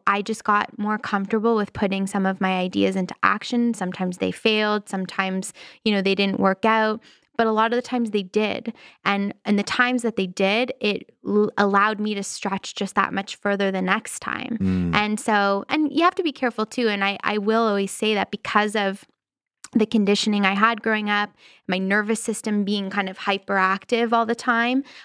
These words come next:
Speaker 1: I do have a bit of a, uh, a, maybe a, a wider threshold that can get me into trouble. Like, I can be more impulsive. I, I have to be careful. I've had addiction issues in the past in my
Speaker 2: Mm.
Speaker 1: life. So I have to really monitor that.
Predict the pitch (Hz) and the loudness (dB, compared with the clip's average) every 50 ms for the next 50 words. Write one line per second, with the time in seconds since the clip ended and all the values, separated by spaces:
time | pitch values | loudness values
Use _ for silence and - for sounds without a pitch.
0 | _ - - 214 190 - - 208 208 214 202 - - 190 190 202 208 214 208 190 | _ -2 -2 -2 -2 -2 -4 -2 0 0 0 2 2 2 2 2 0 -2 -4 -4
1 | 185 - 202 196 196 196 - - 196 196 196 185 190 196 190 185 185 185 185 196 | -4 -2 -2 -2 -2 -2 0 0 0 0 0 -2 0 0 0 2 2 0 0 -2
2 | - _ - _ _ _ - - - 190 185 185 190 - 95 - - - 190 - | -6 _ -20 _ _ _ -10 -2 0 0 0 2 0 -2 -2 -4 -4 -4 -4 0
3 | 170 214 214 190 208 196 190 190 190 - - - 208 196 180 196 190 190 190 196 | 0 0 0 2 0 2 2 2 0 0 0 0 0 2 2 2 2 2 2 -2
4 | 202 196 - - 202 196 - - 220 220 202 202 - - 208 202 190 196 196 - | -4 -4 -2 -2 -2 -2 0 0 0 0 0 -2 -4 -2 -2 0 0 0 0 0
5 | 208 196 185 185 190 - 196 - - - 185 190 226 240 226 202 196 185 - 208 | -2 -2 -2 -2 -2 -2 -4 -4 0 0 2 2 2 2 2 2 0 0 0 0
6 | 190 190 185 185 185 190 190 190 190 196 190 196 - - 196 196 196 - 208 202 | -2 0 0 0 0 2 2 4 4 2 2 0 -2 -2 -2 -2 -2 -4 -6 -4
7 | 190 190 180 - - 190 185 - 190 185 180 - 202 180 190 - - - 196 190 | -2 -2 -2 -2 -4 -6 -8 -6 -10 -10 -6 -4 -4 -4 -4 -6 -4 -2 -2 -2
8 | - - 202 190 185 - - 185 180 180 185 190 185 196 196 - - 208 196 196 | -2 -2 -4 -4 -2 0 2 2 2 2 0 -4 -6 -8 -10 -8 -8 -8 -6 -8
9 | 196 - - - 202 190 196 190 190 196 196 - 190 185 185 - - - 196 190 | -8 -8 -8 -8 -8 -8 -6 -6 -8 -8 -6 -2 -2 -2 -2 -2 -4 -2 0 0
10 | 190 190 190 185 202 226 262 262 - - - - - _ _ - 247 226 240 233 | 0 0 0 0 0 0 -2 -2 -6 -20 -20 -20 -20 _ _ 2 2 2 2 0
11 | - 226 214 202 - - - 233 214 220 208 214 214 208 214 202 202 196 190 180 | 0 0 0 0 -2 -6 -10 -6 -6 -4 -4 -4 -6 -6 -6 -6 -6 -4 -4 -4
12 | 185 196 202 202 214 208 202 196 196 196 220 240 269 269 277 | -4 -6 -4 -2 -2 -2 0 0 0 2 2 0 0 -2 -4